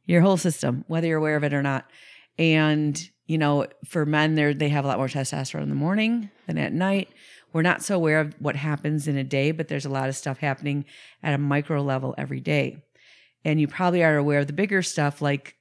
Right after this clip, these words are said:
getting tired at night or, um,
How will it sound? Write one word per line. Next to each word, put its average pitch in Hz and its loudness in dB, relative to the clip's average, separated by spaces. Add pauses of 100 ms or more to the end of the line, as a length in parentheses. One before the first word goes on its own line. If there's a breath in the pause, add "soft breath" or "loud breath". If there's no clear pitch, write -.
getting 165 0
tired 170 0
at 165 0
night 156 0 (500 soft breath)
or, 151 0
um, 139 -4